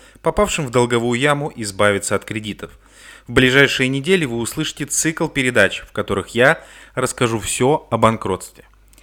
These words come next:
Все знают, что такое кредиты и в какие неприятные и даже безвыходные ситуации можно из-за них попасть.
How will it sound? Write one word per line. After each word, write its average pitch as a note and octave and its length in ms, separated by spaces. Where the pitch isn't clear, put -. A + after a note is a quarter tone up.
Все A3+ 220
знают, F3+ 240
что - 140
такое C#3+ 280
кредиты C#3+ 460
и - 20
в - 60
какие C#3 280
неприятные C3+ 800
и E3 80
даже D#3 220
безвыходные B2+ 680
ситуации B2+ 600
можно G#2+ 480
из-за G2 220
них F#2 180
попасть. - 420